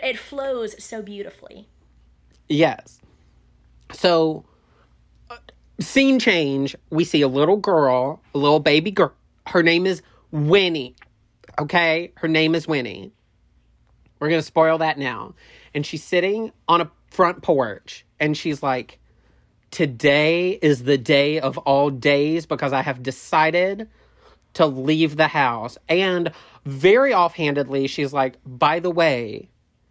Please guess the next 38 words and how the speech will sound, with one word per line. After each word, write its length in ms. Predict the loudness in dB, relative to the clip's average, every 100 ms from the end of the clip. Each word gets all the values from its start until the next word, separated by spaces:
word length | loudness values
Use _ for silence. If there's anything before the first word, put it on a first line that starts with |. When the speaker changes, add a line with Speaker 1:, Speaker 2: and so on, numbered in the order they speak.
| _ _ _ _
Speaker 2:
it's 220 | -4 -2
nineteen 560 | 0 2 0 -2 -2 0
ninety-three." 680 | 0 -2 -2 -6 -6 -8 -6
Speaker 1:
Eighteen. 340 | -6 -6 -8 -10 -10 -8 -4
Speaker 2:
<laughs> 100 | -2 -2 -6 -8 -6 -6 -6 -10 -12 -12 -10 -6 -6 -6 0
Oh, 80 | 0 0 0
shit. 180 | -2 0 -4 -4
<laughs> 140 | -4 -2 -4 -2 -6 -6 -12 -12 -18 -12
Speaker 1:
This 280 | -4 -2
would 460 | 0 2 2 0 -2
be 60 | 0
a 40 |
very 200 | 0 0
different 360 | -2 -2 -2 -4
show 460 | -4 -2 -2 -4 -8 -16 -6
if 140 | -4
it 80 | -2
was 160 | -2 -2
nineteen 240 | -4 -2
ninety-three. 420 | -2 -2 -4 -6
She'd 160 | -6 -6
be 140 | -4
in 80 | -2
there, 180 | -2 -2
like, 240 | -2 -4 -6 -18 -14
her 100 | -10
scrunchie 720 | -8 -4 -4 -4 -6 -8 -8
with 100 | -10
her 60 | -10
Babysitter's 520 | -8 -8 -8 -8 -10
Club 280 | -8 -10 -8
book, 240 | -8 -8 -8
being 180 | -6 2
Speaker 2:
With 120 | 4
a 80 | 4
Speaker 1:
like, 100 | 4
Speaker 2:
Walkman. 540 | 6 4 2 0 0
Speaker 1:
<laughs> 80 | 0